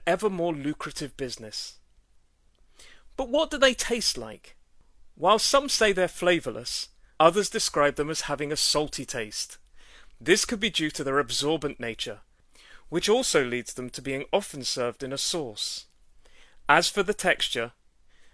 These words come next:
some people negatively compare the experience to eating gristle.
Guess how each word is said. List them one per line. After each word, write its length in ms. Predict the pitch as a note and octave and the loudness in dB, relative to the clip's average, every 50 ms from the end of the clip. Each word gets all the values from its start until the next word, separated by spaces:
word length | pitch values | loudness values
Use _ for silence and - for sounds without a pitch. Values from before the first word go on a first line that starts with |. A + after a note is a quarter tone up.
| _ | _
some 380 | - - - - - E3+ F#3+ G3 | -4 -2 0 2 2 2 2 2
people 320 | - G3 G3 F#3 - F#3+ | -4 -6 -6 -4 -4 -4
negatively 640 | F3 D#3 D3 D3 E3 F#3+ F3+ - - F3+ - G3+ G3 | -4 0 0 0 0 0 -2 -4 -4 -4 -4 -4 -6
compare 400 | - - G3 - - E3+ D#3 D3+ | -4 -8 -10 -6 -2 0 0 0
the 120 | D3 D#3+ | 0 -2
experience 720 | D3+ - - - - G#3+ G#3+ G3 D#3 B2 A2 A2 - - - | -2 -2 -4 -4 -2 2 2 2 2 2 -2 -6 -8 -10 -10
to 140 | - D#3+ - - | -8 -8 -8 -8
eating 340 | D#3 D3 C#3 - D3 C3 A2 | -8 -8 -6 -8 -8 -8 -10
gristle. 520 | - C3 C3 D#3+ D3+ - - A#2 G2 - | -10 -6 -4 -2 -2 -2 -4 -4 -6 -12